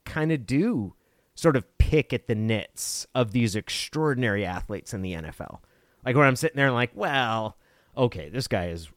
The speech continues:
reached the very top of his profession in a way that I could never imagine in what I do, but he's not quite as good as you think he is." So it's really, it's, I think we're all hypocrites to a certain degree when it comes to these things,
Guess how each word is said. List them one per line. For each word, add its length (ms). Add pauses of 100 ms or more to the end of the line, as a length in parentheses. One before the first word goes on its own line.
reached 580
the 100
very 280
top 300
of 100
his 120
profession 560
in 80
a 60
way 200
that 120
I 120
could 220
never 420
imagine 460
in 60
what 200
I 100
do, 240 (460)
but 140
he's 140
not 200
quite 200
as 100
good 160
as 140
you 60
think 260
he 140
is." 260 (300)
So 240
it's 160
really, 640 (540)
it's, 300 (680)
I 100
think 200
we're 100
all 260
hypocrites 800
to 220
a 40
certain 520
degree 380
when 160
it 80
comes 260
to 120
these 200
things, 320